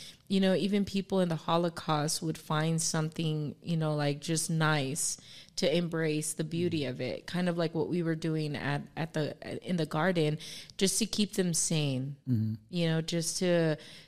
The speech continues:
Speaker 1: to have a jolt of joy, to ignite that spark of hope. Um, you know, and I, I, I,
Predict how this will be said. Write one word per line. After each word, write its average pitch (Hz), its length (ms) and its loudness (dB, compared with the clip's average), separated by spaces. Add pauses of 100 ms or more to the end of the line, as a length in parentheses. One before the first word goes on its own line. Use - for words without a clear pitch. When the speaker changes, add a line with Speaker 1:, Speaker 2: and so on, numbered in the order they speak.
(120)
Speaker 1:
to 175 120 -2
have 165 300 2
a 185 60 4
jolt 160 340 0
of 151 120 -6
joy, 160 320 -2
to - 180 -6
ignite 160 520 -2
that 147 240 -2
spark - 380 -2
of 143 120 -4
hope. 165 480 2 (460)
Um, 165 560 -2
you 180 140 -6
know, 175 140 -4
and 175 140 -4
I, 196 520 -2 (260)
I, 180 120 -4 (480)
I, 190 140 -2